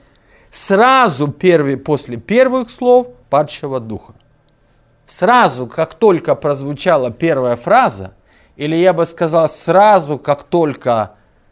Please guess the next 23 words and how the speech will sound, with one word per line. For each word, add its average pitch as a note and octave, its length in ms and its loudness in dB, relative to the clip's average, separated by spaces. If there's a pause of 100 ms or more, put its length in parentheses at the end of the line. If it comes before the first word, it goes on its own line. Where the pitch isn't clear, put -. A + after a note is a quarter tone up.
(320)
гад D#3+ 640 0
или C#3 180 -4
змей D3 400 -2
начал C3+ 480 -6
разговаривать, A#2 800 -4 (960)
Адам, E3+ 600 0
как B2 180 -10
стоящий C3 540 -8
во B2+ 220 -2
главе B2+ 420 0
рода B2 260 -4
человеческого, G#2+ 880 -12 (100)
Адам, D3+ 540 -2
как - 240 -8
поставленный C3 960 0 (340)
Богом C3+ 580 2 (1120)
следить F3 680 -4
за C3 240 -4
порядком, C3+ 800 -2 (140)
должен A#2+ 400 -8
был G#2+ 140 -8
сразу D3+ 400 -4
прореагировать C3 800 -6